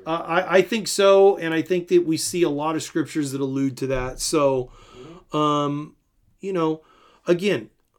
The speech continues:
Speaker 1: uh, also even in Ephesians chapter one, verse thirteen, it says, "In him you also trusted, after you heard the word of the truth, the gospel of your salvation,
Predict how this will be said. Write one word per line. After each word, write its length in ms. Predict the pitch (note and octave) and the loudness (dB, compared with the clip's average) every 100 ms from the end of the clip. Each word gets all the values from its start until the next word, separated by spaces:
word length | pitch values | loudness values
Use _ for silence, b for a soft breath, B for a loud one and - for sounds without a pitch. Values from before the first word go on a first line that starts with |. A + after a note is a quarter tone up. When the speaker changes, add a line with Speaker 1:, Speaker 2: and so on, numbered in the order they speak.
| _ _ _ _ - | _ _ _ _ -10
Speaker 1:
uh, 380 | D#3+ D3+ C#3+ C3 - _ _ _ _ _ _ _ - | -6 0 0 -2 -10 _ _ _ _ _ _ _ -2
also 480 | D#3+ G3+ - F#3+ E3+ | 0 2 2 0 0
even 260 | G3 G3+ | -2 0
in 120 | F3+ | 0
Ephesians 460 | D#3+ - F3+ E3 D#3 | -2 -4 -4 -4 -6
chapter 300 | - D#3+ D#3+ | -4 -4 -4
one, 240 | C#3+ D#3+ | -4 -4
verse 380 | D3+ C#3+ - - _ _ _ _ | -2 -4 -4 -10 _ _ _ _
thirteen, 440 | E3+ D#3+ E3+ G3 C#3 | 2 2 0 -2 -2
it 80 | |
says, 300 | - D3+ - - | 0 -2 -2 0
"In 180 | G3+ A#3 | 0 2
him 280 | G#3+ G#3 D#3 | 0 -2 0
you 220 | F3+ F3+ | 2 2
also 280 | F3 F3 D#3 | 2 -2 -4
trusted, 540 | - F#3 - B2 G#2 B B B B B | 0 -2 0 -6 -8 B B B B B
after 300 | D3 F3+ F#3 | -4 -2 -2
you 140 | A3 G3+ | -2 2
heard 220 | G#3+ G#3+ | 2 2
the 60 | F#3 | 4
word 360 | E3 F#3 G3 | 8 8 8
of 80 | F#3+ | 2
the 80 | G#3+ | -4
truth, 500 | - C#3 B2+ C3 - | -2 0 0 -4 -6
the 100 | C#3 | -4
gospel 480 | C3 D3+ F3 - F#3+ | -2 -2 -2 2 0
of 120 | F3 | 2
your 120 | G3+ | -2
salvation, 800 | F#3+ G3+ G#3 A#3 B3+ - A#2+ A#2 | -2 -2 2 4 2 0 -8 -10